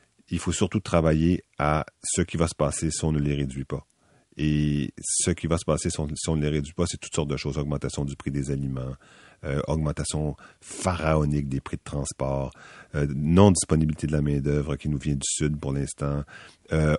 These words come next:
horde des migrants qui vont se presser à nos frontières. Donc, euh, des, des éléments sur lesquels il va falloir, euh, réinventer notre société, la, la,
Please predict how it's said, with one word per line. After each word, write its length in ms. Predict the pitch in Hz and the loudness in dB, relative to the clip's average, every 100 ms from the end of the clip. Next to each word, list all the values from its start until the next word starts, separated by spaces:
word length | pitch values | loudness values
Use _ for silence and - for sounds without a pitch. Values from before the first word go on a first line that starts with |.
| - | 10
horde 360 | 113 110 92 | 12 12 10
des 180 | 85 80 | 6 6
migrants 380 | 82 80 80 85 | 4 4 4 2
qui 100 | - | 2
vont 140 | 78 | 0
se 120 | 78 80 | 0 -2
presser 360 | - 76 - | 0 0 0
à 20 | |
nos 120 | 80 73 | 0 0
frontières. 720 | - 71 - 73 71 71 71 - - - | -2 -6 -2 -2 0 -2 -4 -12 -20 -4
Donc, 260 | - 92 90 | 4 4 6
euh, 160 | 90 - - - | 2 2 -6 -10
des, 460 | 113 92 104 98 95 | 0 6 8 8 4
des 260 | 92 92 | 2 4
éléments 240 | 104 98 151 | 4 4 4
sur 140 | - | 4
lesquels 220 | 82 117 | 2 2
il 60 | 110 | 2
va 100 | 87 | 2
falloir, 680 | 82 80 85 104 123 67 - - _ - - | 2 2 2 2 0 -2 -6 -12 _ -20 -10
euh, 680 | 65 73 82 69 80 82 78 80 | -8 -8 -8 -8 -8 -6 -8 -6
réinventer 520 | 85 117 113 101 95 107 | 2 6 6 6 4 2
notre 120 | 92 | 0
société, 400 | 90 80 76 85 | -2 -2 -4 -2
la, 220 | 107 82 82 | 0 0 0
la, 220 | 73 85 | 2 2